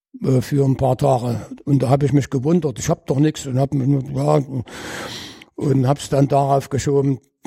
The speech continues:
äh, dass, dass man gesagt, ja, die Frau ist Ärztin, dann dürfen wir keinen Fehler machen oder so in dem.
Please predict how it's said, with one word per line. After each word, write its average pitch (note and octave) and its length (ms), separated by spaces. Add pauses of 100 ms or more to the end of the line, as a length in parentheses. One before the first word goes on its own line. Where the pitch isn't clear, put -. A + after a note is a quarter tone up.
äh, B2+ 420 (140)
dass, - 280 (140)
dass C3 160
man B2 160
gesagt, C3 460 (200)
ja, B2+ 240
die B2+ 180
Frau B2+ 280
ist A#2+ 120
Ärztin, C3+ 480
dann A#2 100
dürfen B2+ 220
wir B2 60
keinen B2 200
Fehler C3+ 260
machen C3 300
oder A#2 160
so C3+ 180
in B2+ 120
dem. A#2+ 200